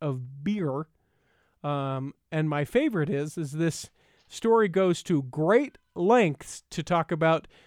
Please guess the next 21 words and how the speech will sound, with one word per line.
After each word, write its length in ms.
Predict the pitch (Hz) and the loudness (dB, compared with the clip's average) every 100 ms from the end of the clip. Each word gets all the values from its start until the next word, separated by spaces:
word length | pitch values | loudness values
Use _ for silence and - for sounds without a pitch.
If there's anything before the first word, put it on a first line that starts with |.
| _ | _
the 120 | - 156 | -4 -2
Church 320 | - 226 - | 0 -2 0
of 80 | 175 | -2
Jesus 320 | 196 185 175 | -2 -2 -4
Christ 340 | - 190 180 | 0 0 0
of 80 | 156 | -2
Latter-day 400 | 170 180 175 160 | 0 0 0 0
Saints' 340 | 151 190 175 | 0 0 2
involvement 680 | 160 151 160 233 185 156 156 - | 2 2 6 6 6 0 -2 -2
in 220 | 170 156 | 0 0
the 260 | 147 143 131 _ _ | 0 -2 -4 _ _
Pint 420 | - 233 233 - - | 0 2 2 -6 -20
for 300 | _ - 208 | _ 0 4
a 80 | 190 | 6
Pint, 560 | 185 - 254 180 170 - _ _ | 4 2 2 2 0 -12 _ _
<laughs> 220 | _ - - | _ -10 -6
uh, 300 | 220 180 175 156 - _ _ - | 0 2 0 -4 -14 _ _ -6
donation 640 | 160 196 202 220 233 190 160 | 4 6 6 4 2 0 0
drive. 420 | 151 147 139 131 _ _ 392 - _ | 2 2 0 -2 _ _ -12 -12 _
And 180 | - 170 | -2 -2
so 380 | - 185 175 170 | 2 4 4 2